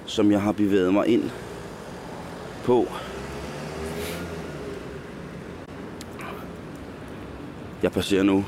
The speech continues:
Psykologisk Institut og skænker selvfølgelig vores ondskabspsykolog, Dorte Birkmose, en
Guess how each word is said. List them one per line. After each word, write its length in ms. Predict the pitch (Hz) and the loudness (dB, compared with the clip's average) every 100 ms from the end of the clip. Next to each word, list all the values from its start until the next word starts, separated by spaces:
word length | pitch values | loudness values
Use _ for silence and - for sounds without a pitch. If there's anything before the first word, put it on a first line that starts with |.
| - | -2
Psykologisk 960 | - 113 101 107 104 110 - - - - | 2 4 8 6 6 2 0 -4 -4 2
Institut 600 | 110 - 110 190 - - - - - - - - - - - - - | 4 4 4 4 2 -6 -8 -8 -8 -8 -8 -8 -8 -8 -10 -10 0
og 140 | 107 95 | 2 2
skænker 340 | - 107 127 | 4 4 4
selvfølgelig 580 | 117 - 113 107 123 123 - - - - - - - - - - | 0 4 6 8 6 4 -2 -6 -8 -8 -8 -6 -6 -6 -6 -2
vores 220 | 92 98 - | 2 2 6
ondskabspsykolog, 840 | 110 - 135 - - 110 113 104 - - - - - - - - - - - - - - | 4 4 2 2 2 6 6 6 2 -4 -4 -8 -10 -10 -8 -10 -8 -8 -8 -8 -8 -2
Dorte 180 | 107 107 104 | 4 4 6
Birkmose, 640 | 117 127 135 120 117 120 113 - | 6 8 8 6 6 2 0 2
en 240 | 107 101 | 6 6